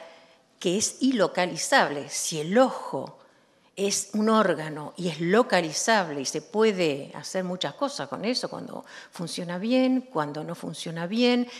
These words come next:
es decir, localizable, material. La mirada no tiene una localización, sin embargo, nadie puede dudar que ha sido mirado o que mira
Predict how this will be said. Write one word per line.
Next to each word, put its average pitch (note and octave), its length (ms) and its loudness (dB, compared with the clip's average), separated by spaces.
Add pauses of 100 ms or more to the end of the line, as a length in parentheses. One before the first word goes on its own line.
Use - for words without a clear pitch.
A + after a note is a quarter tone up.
(140)
es - 60 -6
decir, C#4+ 640 2
localizable, G#3+ 960 4
material. G#3+ 640 0
La G#3 360 8
mirada F#3 600 2 (560)
no F#3+ 220 2
tiene E3+ 280 0
una E3 180 2
localización, E3 1120 4 (240)
sin - 260 -4
embargo, A3 720 4 (260)
nadie F3+ 720 8
puede E3+ 380 2
dudar F3+ 600 2 (580)
que F3+ 160 -2
ha D3+ 60 -2
sido D#3 340 -2
mirado A3 800 2
o - 160 -10
que G3+ 220 2
mira F3+ 560 2